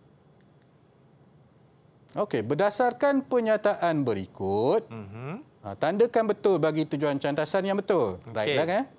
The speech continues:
Speaker 1: Okey, dan pangkah bagi yang salah pada petak yang
Speaker 2: Disediakan.
Speaker 1: disediakan. Ah,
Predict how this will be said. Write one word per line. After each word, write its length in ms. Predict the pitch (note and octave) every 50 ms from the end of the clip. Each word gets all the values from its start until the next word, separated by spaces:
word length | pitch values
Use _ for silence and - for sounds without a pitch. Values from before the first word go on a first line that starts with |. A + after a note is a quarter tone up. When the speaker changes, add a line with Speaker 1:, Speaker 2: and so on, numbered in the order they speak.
| - - - - - - - -
Speaker 1:
Okey, 260 | C3+ C3+ - G#3 G3
dan 160 | D#3+ D3+ G3
pangkah 560 | F#3+ - G3+ G3+ G#3+ G#3 - A#3 G#3 F3 C#3 B2+
bagi 560 | C3 C3+ C3 B2+ C3 B2+ C#3 E3 G3 G#3+ F#3+
yang 300 | C3+ B2 C#3+ F3 B3 C4+ - - - - - -
salah 440 | - - - C#3+ D3+ E3 G3 G#3+ A3
pada 500 | G#3+ - - D3 C#3+ C#3+ D3+ E3 F#3+ A3+ B3+ - - - - - - - - - - - - - _ -
petak 480 | - A2+ A#2+ - - F#3 G#3+ - -
yang 160 | - D3+ D#3
Speaker 2:
Disediakan. 520 | D#3 E3 D#3 - D3+ C#3 D3 D3+ D3+ D3+ C#3+
Speaker 1:
disediakan. 260 | - C3 D#3+ C#3 A2+ G2 F#2+
Ah, 200 | F#2+ F#2 F#2+